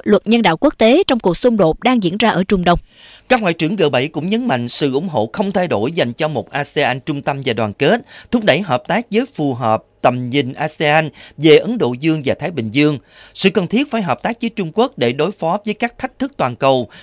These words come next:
Speaker 2: cũng như các lĩnh vực có lợi ích chung, nhằm khẳng định tính chất phổ quát và thống nhất của Công ước Liên Hiệp Quốc về luật biển unclos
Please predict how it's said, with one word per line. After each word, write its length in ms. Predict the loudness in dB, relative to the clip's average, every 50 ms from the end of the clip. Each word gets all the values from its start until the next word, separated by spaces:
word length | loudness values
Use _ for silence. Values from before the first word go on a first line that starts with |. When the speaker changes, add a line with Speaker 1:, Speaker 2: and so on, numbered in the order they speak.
| -10 _
Speaker 2:
cũng 180 | 0 0 0 2
như 140 | 2 0 0
các 240 | -2 -4 -6 -4 -6
lĩnh 140 | -6 -4 -2
vực 200 | -4 -4 -4 _
có 140 | -2 -2 0
lợi 180 | 0 0 -2 -2
ích 120 | -4 -6 _
chung, 240 | 2 2 2 2 0 -4 _ _ _ -20 -18 -10 -4
nhằm 360 | 0 0 0 0 0 -6 -6 -6
khẳng 200 | -6 -6 -4 -2
định 220 | -4 -4 -4 -6
tính 200 | -8 -6 -8 -6
chất 240 | -4 -4 -4 -4 _
phổ 200 | -4 -2 -2 -2
quát 340 | -2 -2 -4 -4 -4 -4 -4
và 80 | -6 -6
thống 260 | -4 -6 -8 -6 -4
nhất 240 | -4 -4 -6 _ -6
của 160 | -4 -4 -4
Công 280 | -4 -6 -8 -8 -6
ước 320 | -4 -2 -2 -2 -2 -2 -2
Liên 160 | -2 -2 -2
Hiệp 140 | -2 -6 -4 -2
Quốc 180 | -2 -2 -2 -2 _ -20 -16 _ 2
về 120 | 2 2
luật 160 | 2 0 -2 -2
biển 200 | -2 -2 -2 -4
unclos 580 | -4 -6 -6 -6 -2 0 2 2 2 0 -2